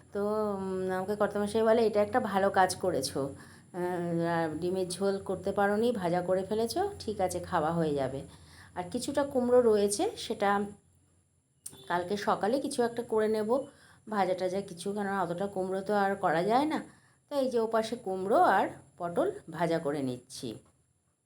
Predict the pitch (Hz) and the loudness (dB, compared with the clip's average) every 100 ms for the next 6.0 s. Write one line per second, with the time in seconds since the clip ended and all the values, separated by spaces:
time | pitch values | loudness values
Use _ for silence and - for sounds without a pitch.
0 | _ _ _ _ _ _ _ _ _ _ | _ _ _ _ _ _ _ _ _ _
1 | _ _ - 220 233 233 320 466 - - | _ _ -10 0 0 2 2 2 -4 -4
2 | 220 226 233 247 339 508 - _ _ 160 | -2 2 4 4 2 0 -6 _ _ 0
3 | 220 233 254 254 233 247 262 214 214 320 | 2 2 2 2 4 4 2 2 2 0
4 | - 202 220 226 233 240 208 233 277 247 | 0 2 2 2 4 4 4 2 2 2
5 | 175 185 170 131 117 131 120 80 - - | 0 -2 -2 -2 -2 -4 -4 -10 -12 -18